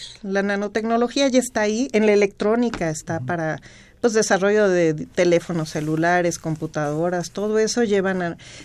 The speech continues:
Speaker 1: Ahorita hemos vivido en la época de la microelectrónica, pero ya vamos a la nanoelectrónica.
Speaker 2: Mm.
Speaker 1: Ajá, entonces ahí va a estar siempre.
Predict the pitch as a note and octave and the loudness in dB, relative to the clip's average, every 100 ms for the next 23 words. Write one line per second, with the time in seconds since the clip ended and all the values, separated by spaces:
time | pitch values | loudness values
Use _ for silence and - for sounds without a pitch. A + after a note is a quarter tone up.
0 | - - G3+ G#3+ G#3 - B3 A#3+ G#3+ G3+ | -12 2 6 6 6 6 6 6 4 2
1 | A3 G#3+ A3 G3+ F#3 D#3 F3 F3 F3 G3 | 2 2 2 2 0 0 2 2 2 0
2 | F#3+ F3 F3 F#3 A3 A3 G3+ F3+ F3 F#3 | 2 2 2 2 0 0 2 0 0 -2
3 | F#3+ F#3+ G3 G#3 F3+ F3+ F3+ F#3 F#3 F#3+ | -2 -2 -4 -4 -2 0 -2 -4 -6 -6
4 | F3 F3 G3 G#3 G3 G3 F#3 D#3 - - | -4 -2 -2 -4 -4 -6 -8 -10 -12 -12
5 | E3+ E3 D#3 - - A#2+ A2 - - - | -10 -10 -12 -20 -16 -12 -12 -14 -18 -8
6 | F3 - A#3 C4 A#3+ G3 G3 G3 B3 A#3 | -8 -6 -6 -6 -4 -4 -2 -2 -4 -4
7 | - - G#3 G#3+ G#3+ G#3 G#3 - G3+ F#3+ | -10 -10 -6 -4 -6 -6 -8 -8 -10 -10